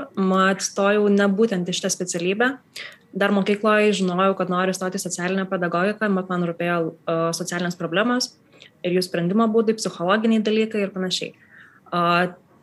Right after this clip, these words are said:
pasirinkau šią studijų kryptį ir įstojau, tačiau susiklostė taip, kad atėjus pasirašyti dokumentų universitetą,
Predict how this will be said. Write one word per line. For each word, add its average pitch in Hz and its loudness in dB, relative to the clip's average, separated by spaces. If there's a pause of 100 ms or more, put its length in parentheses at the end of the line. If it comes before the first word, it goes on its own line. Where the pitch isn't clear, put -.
(540)
pasirinkau 214 4
šią 196 2
studijų 196 0
kryptį 196 0
ir 190 2
įstojau, 226 4 (120)
tačiau 190 0 (320)
susiklostė 196 2
taip, 185 0
kad 180 2
atėjus 185 0
pasirašyti 180 -2
dokumentų 180 -2
universitetą, 185 -2